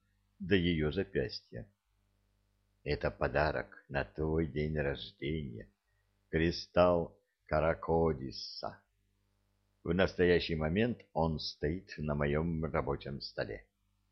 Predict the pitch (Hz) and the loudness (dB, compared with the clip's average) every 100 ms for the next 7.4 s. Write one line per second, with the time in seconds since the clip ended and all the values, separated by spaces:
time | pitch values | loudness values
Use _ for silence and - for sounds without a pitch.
0 | _ - 123 - 113 - - 113 95 73 | _ -6 -4 0 -2 -4 0 4 4 2
1 | - 80 85 85 101 85 67 80 87 90 | -4 -2 0 0 0 0 0 2 4 4
2 | 95 80 76 - 82 80 - - 139 156 | 4 4 2 -2 0 0 -2 -6 -4 -4
3 | - - 82 71 - _ _ _ _ _ | -6 -4 -2 -2 -6 _ _ _ _ _
4 | _ _ _ _ - 131 123 127 98 95 | _ _ _ _ -8 -6 -4 0 2 0
5 | - 78 76 71 76 76 71 71 82 85 | -2 0 0 2 2 4 0 0 2 4
6 | 78 76 67 73 71 69 71 69 55 62 | 4 -2 -2 -2 -2 -2 -6 -6 -8 -10
7 | 62 - - - | -10 -12 -18 -20